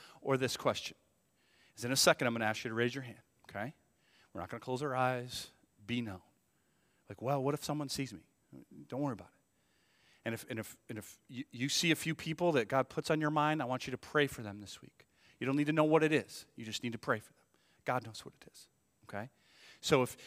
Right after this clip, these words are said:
if your answer to either of those two questions is yes, raise your hand. Go ahead. Keep it up. I know this is a Baptist church, but pretend you're a Pentecostal for now, okay? All right.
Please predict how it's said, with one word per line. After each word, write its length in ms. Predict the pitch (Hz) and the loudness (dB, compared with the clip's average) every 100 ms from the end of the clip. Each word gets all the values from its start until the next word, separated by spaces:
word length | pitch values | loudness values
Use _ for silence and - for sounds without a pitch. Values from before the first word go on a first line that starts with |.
| - | -6
if 180 | 123 - | -4 4
your 260 | 143 170 170 - - - | 6 8 6 -4 -20 0
answer 420 | 165 170 180 202 | 4 6 6 2
to 140 | 180 - | 0 -2
either 280 | 147 165 185 | 0 4 6
of 60 | |
those 160 | 180 170 | 6 2
two 160 | - 175 | -2 0
questions 460 | - 135 - 135 | 6 6 4 -4
is 160 | 135 120 | -6 0
yes, 300 | 117 98 - | 0 0 -4
raise 160 | 117 | -8
your 100 | 107 | -8
hand. 160 | 101 101 - _ _ _ - | -12 -18 -20 _ _ _ -18
Go 60 | |
ahead. 120 | 101 - _ _ _ | -18 -18 _ _ _
Keep 140 | - 170 | -2 6
it 60 | |
up. 300 | 165 160 - - _ - | 6 6 -4 -20 _ -10
I 60 | |
know 160 | 107 127 | -4 0
this 140 | 131 | 0
is 40 | 135 | 0
a 40 | |
Baptist 440 | 127 117 - 127 - | 2 2 0 -10 -6
church, 380 | 117 113 113 | -2 -2 -4
but 100 | 104 | -10
pretend 280 | - - 131 | -10 -4 -2
you're 80 | 143 | -2
a 40 | |
Pentecostal 540 | 139 139 135 117 107 117 | -2 -2 0 0 0 -6
for 140 | - | -6
now, 160 | 110 87 | -6 -8
okay? 220 | 95 120 170 _ _ _ _ _ _ _ _ _ _ _ _ _ _ | -6 -6 -6 _ _ _ _ _ _ _ _ _ _ _ _ _ _
All 80 | 120 | 6
right. 180 | 135 107 | 6 4